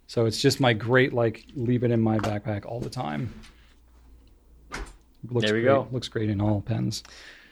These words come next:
Speaker 2: It does. It's a beautiful,
Speaker 1: Okay, now I'll
Speaker 2: beautiful ink.
Speaker 1: shut up. It's Drew's turn.
Speaker 2: Um, so before I get into mine, I wanted to mention that I spoke to Ethan on our customer care team today, and I said, "Ethan, what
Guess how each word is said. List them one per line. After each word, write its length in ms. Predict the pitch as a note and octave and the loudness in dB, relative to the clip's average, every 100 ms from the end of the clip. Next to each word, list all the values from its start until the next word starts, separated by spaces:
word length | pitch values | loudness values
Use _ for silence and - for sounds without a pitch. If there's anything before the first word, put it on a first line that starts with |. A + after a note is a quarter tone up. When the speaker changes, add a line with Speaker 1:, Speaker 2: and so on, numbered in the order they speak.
| _ | _
Speaker 2:
It 100 | G#2 | -4
does. 200 | G2 F#2 | -2 -2
It's 140 | G#2+ - | -6 -14
a 20 | |
beautiful, 360 | - - - - | -12 -12 -12 -8
Speaker 1:
Okay, 200 | A#2 G2 | -6 -2
now 160 | G2 G#2 | 0 0
I'll 60 | |
Speaker 2:
beautiful 0 | |
ink. 60 | G#2 | 0
Speaker 1:
shut 180 | - C#2 | -2 -4
up. 120 | - - - | -6 -12 -16
It's 100 | - | -4
Drew's 160 | A2+ | -4
turn. 200 | - - G#2+ - | -4 -10 -10 2
Speaker 2:
Um, 400 | B2+ A#2 A2+ A2 - - | 6 6 2 -8 -14 -12
so 240 | - - A#2 | 2 6 6
before 300 | - D#3+ D3+ | 6 4 4
I 40 | |
get 160 | C#3+ C3+ | 2 0
into 160 | B2 | -2
mine, 520 | G#2+ A2 C3 D3 G2+ G#2 | -2 0 2 2 0 -4
I 60 | |
wanted 300 | G#2+ A2 A#2 | -2 -2 -2
to 40 | A#2+ | -2
mention 360 | A2+ G#2+ A2+ | -4 -4 -4
that 100 | G#2+ | -4
I 40 | G2 | -4
spoke 340 | - D#3+ D#3 | -2 -2 -2
to 120 | D3 - | -2 -2
Ethan 460 | G3+ B3 A2 G2+ C3+ | -2 -2 -2 -4 -4
on 160 | A#2+ A2+ | -6 -2
our 120 | A2 | -2
customer 340 | C3 B2 A#2+ | 0 -2 -4
care 260 | G#2+ C#3 D#3 | -2 0 0
team 540 | D3+ A2+ G2+ G2+ B2 - | -2 -4 -2 -4 -8 -10
today, 600 | - A#2+ A2 F#2+ G2+ D3+ - - - - | -6 0 2 2 0 -2 -8 -20 -20 -14
and 100 | A2 | -8
I 20 | |
said, 160 | A2 A#2 | -6 -6
"Ethan, 340 | E3+ E3 D#3 C#3 | -6 -6 -6 -4
what 320 | D3+ A3+ A3+ | -2 -4 -6